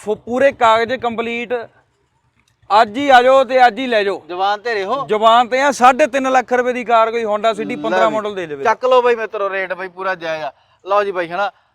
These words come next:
Speaker 2: ਤੇ ਕਾਰ ਪੂਰੀ ਬੋਲਡ ਤੇ ਖੜੀ ਆ Sumo Gold। ਆ ਜਾਓ ਫਿਰ। ਆਹ?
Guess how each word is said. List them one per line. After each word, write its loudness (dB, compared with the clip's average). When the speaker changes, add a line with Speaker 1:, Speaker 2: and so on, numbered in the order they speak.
Speaker 2:
ਤੇ -2
ਕਾਰ 2
ਪੂਰੀ -10
ਬੋਲਡ 0
ਤੇ -6
ਖੜੀ -6
ਆ 2
Sumo -6
Gold। -2
ਆ 4
ਜਾਓ -2
ਫਿਰ। -6
ਆਹ? 0